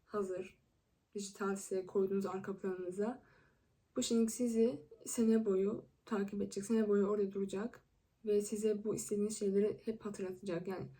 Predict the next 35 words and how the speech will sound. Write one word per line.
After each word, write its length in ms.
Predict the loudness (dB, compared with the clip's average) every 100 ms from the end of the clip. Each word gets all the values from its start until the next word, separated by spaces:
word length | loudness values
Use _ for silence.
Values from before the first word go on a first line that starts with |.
| _ _ _ _ _ _
sen, 220 | -4 -4
senin, 320 | 4 8 8 6
senin 380 | 2 6 6
bundan 320 | 6 4 2 -2
kaçışın 460 | -6 -4 -2 2
yok 180 | 2 0
gibi. 220 | -2 -2 -4 -10 _ -4
Bunu 120 | 2
hep 200 | 2 2
göreceksin 440 | 2 2 0 -2
artık. 320 | -6 -6 -6
Hep 140 | -6 -2
önünde 320 | -2 0 -2
olacak. 460 | -2 -2 -4 -2 -2
Ve 180 | -2 -4 -20 -4
bu, 120 | -2 -2 -6 -8
sen 360 | -4 2 2 2
ister 280 | -2 2
istemez 680 | 2 2 0 0 0 -2 -8 -20 _ -20 -6
bunu 100 | -2
zaten 360 | 0 0 0 2
bilinç 240 | 2 2
altına 320 | 0 -2 -2 -2
alacaksın. 720 | 0 0 -2 -6 -8 -6 -8 -12 _ _ _ _ _
Ve 100 | -2
tabii 280 | 2 4 6
oturup 360 | 4 2 0 2
da 100 | 2
beklemeyeceksin 680 | 2 2 2 0 -2 -2 -2
bunların 220 | 0 0
hepsi 260 | -2 0 -2
gelsin 400 | -2 -4 -6 -2
diye 100 | 0
hayatıma. 500 | -2 -4 -6 -6 -2
Yani 240 | 0 2